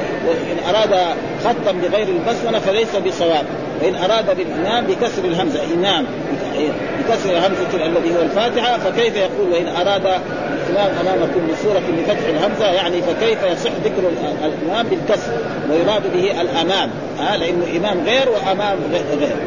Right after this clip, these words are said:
أمام يعني قدام. ها؟ قال السهيلي: "هذا المذكور عن مصحف الحسن شذوذ". قال: "وهي على هذا في القرآن، إذ لا ت-، لا يكتب في المصحف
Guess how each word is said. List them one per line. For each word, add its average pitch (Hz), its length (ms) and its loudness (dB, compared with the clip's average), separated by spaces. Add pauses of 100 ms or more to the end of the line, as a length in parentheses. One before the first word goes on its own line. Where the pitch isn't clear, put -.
(180)
أمام 240 260 0
يعني 214 200 0
قدام. 185 440 0 (540)
ها؟ 175 120 -2 (460)
قال 208 120 4
السهيلي: 190 420 0
"هذا 196 220 0
المذكور 180 440 0
عن 190 180 0
مصحف 190 280 -2
الحسن 196 420 0
شذوذ". 175 360 2 (420)
قال: 185 160 2
"وهي 202 420 2 (380)
على 180 120 0
هذا 208 340 2
في - 60 -6
القرآن، 202 540 0
إذ 180 140 0
لا 220 140 2
ت-، 220 340 0
لا 196 300 2
يكتب 208 380 -2
في 185 60 -2
المصحف 214 400 0